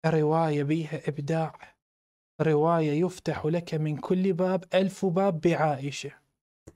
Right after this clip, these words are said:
شلون؟ لا تسألني، هي بيها ألف باب، من كل مكان بيها باب، يفتح لك في عائشة ألف باب، مو رواية مقدسة، هو رواية ثلاث، خمس، ست كلمات، أن رجلًا أجنب بعائشة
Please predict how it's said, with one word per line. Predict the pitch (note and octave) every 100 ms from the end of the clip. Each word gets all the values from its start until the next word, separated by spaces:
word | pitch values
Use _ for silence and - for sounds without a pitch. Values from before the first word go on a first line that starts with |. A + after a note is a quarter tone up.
| _ _
شلون؟ | - - F3 F#3+ G#3 G3+
لا | G#3
تسألني، | G3+ E3 D3 C#3+ C3 C3+ _ _ _ _ _
هي | G3 E3+
بيها | D3+ G3 E3+ F3
ألف | F#3+ F3 D3
باب، | C#3 - - _ _
من | G#3
كل | G#3 B3 A3
مكان | F3 F3 D3+ D3
بيها | D3 D#3 C#3+
باب، | C#3+ - - - - _ _ _
يفتح | A#3 A3+ - -
لك | E3 D#3 D#3+
في | - D#3+
عائشة | E3+ F#3 F#3 G3 F#3
ألف | G3 D3+
باب، | C#3+ C#3 _ - _ _
مو | G#3 C#4+ C#4+
رواية | A3 E3 C#3+ C3+ C3+ _ _ _ _ _ _ _ _ _ _
مقدسة، | F3 F#3 - B3+ F#3 E3 E3+ - C#3
هو | C#3 A#3
رواية | C#4 C4+ C#4 C#4
ثلاث، | - B3+ A#3 -
خمس، | A3+ A3+ G3+
ست | A3+ A3
كلمات، | - D#3+ C#3 C3 - - - _
أن | F#3+ G3 E3
رجلًا | D3+ F#3 G#3+ A3 G3+
أجنب | F#3+ F3+ E3+ D3+ D3
بعائشة | C#3+ D3 F3+ G3+ G#3 - C4 D4+